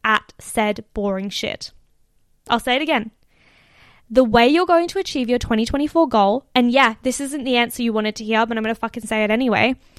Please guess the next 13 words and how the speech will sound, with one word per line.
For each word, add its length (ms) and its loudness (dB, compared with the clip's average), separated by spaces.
is 160 -2
by 200 2
doing 400 2
the 80 0
boring 440 2
shit, 540 -6
training, 580 -4
nutrition, 640 -4
cardio, 420 0
<clears throat> 120 -20
and 1700 -4
improving 1040 4
at 280 2